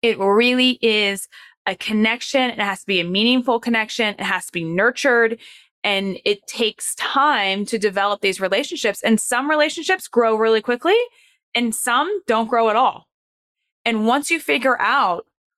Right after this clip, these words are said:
which ones grow quick, nurture those more.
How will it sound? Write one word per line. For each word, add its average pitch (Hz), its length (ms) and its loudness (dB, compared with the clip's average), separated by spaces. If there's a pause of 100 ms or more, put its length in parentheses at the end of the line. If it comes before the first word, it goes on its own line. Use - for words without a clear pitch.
(100)
which 254 360 0
ones 247 340 2
grow 220 360 2
quick, - 560 -4 (580)
nurture 214 400 2
those 208 240 2
more. 170 400 0